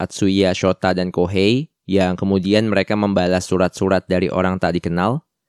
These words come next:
Lalu kemudian ceritanya berbalik ke masa lalu, membahas tentang kisah-kisah para pengirim surat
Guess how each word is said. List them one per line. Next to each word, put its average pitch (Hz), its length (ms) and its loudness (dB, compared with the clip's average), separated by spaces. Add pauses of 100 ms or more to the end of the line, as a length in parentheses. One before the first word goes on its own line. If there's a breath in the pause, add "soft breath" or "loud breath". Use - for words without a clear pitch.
(280)
Lalu 139 240 4
kemudian 156 400 2
ceritanya 147 480 0
berbalik 120 560 2
ke - 80 -2
masa 110 320 0
lalu, 101 320 2
membahas 92 420 0
tentang 95 300 -2
kisah-kisah 101 560 -2
para 90 240 0
pengirim 90 400 -2
surat 92 320 -2